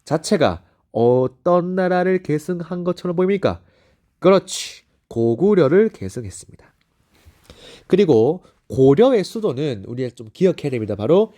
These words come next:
개경입니다. 개경. 우리가 지금부터 배울 내용 중에 개경, 서경, 남경,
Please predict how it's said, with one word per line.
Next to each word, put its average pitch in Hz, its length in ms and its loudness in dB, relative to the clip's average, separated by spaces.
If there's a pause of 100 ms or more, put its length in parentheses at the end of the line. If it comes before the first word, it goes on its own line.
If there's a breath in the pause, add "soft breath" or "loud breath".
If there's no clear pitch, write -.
(280 soft breath)
개경입니다. 110 920 -4
개경. 92 760 -4 (1160 soft breath)
우리가 180 680 2
지금부터 190 600 -6
배울 180 320 2
내용 143 280 0
중에 147 360 -6
개경, 101 840 -2
서경, 120 960 -2
남경, 110 800 -4